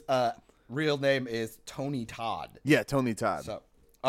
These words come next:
Speaker 2: Which
Speaker 1: um,
Speaker 2: he's doing something, um, something coming up. I don't remember
Speaker 1: he's doing all
Speaker 2: what.
Speaker 1: kinds of,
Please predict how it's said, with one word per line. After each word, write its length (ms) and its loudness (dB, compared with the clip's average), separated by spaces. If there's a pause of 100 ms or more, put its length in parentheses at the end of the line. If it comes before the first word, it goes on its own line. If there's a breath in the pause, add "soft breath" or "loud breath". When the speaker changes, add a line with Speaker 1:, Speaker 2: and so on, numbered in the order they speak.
(120)
Speaker 2:
Which 120 10
Speaker 1:
um, 80 6
Speaker 2:
he's 140 6
doing 260 6
something, 540 4
um, 680 4
something 520 -4
coming 320 -2
up. 340 0
I 60 -2
don't 140 0
remember 200 0
Speaker 1:
he's 100 0
doing 140 2
all 100 4
Speaker 2:
what. 80 2
Speaker 1:
kinds 160 -4
of, 140 -14